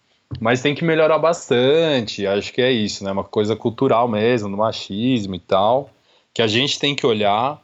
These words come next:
né? A gente homem, enquanto homem. E, e trabalhar aí no ar é uma coisa que tá na pauta e tá nas ações. Então,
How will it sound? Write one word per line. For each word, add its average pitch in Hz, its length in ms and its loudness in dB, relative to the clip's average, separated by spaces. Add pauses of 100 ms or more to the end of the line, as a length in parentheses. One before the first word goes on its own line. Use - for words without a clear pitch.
(160)
né? 95 400 -2
A 92 60 -2
gente 104 320 -6
homem, 101 380 0
enquanto 92 260 -10
homem. 113 400 -4 (720)
E, 127 960 2 (220)
e 160 100 -2
trabalhar 196 460 2
aí 202 100 2
no 208 180 2
ar 185 200 2
é 202 40 0
uma 202 160 -2
coisa 190 280 -2
que 202 140 -10
tá 196 140 0
na 208 140 -4
pauta 143 720 0
e 104 60 -6
tá 117 140 -4
nas 123 180 -4
ações. 117 560 -2
Então, 107 540 -4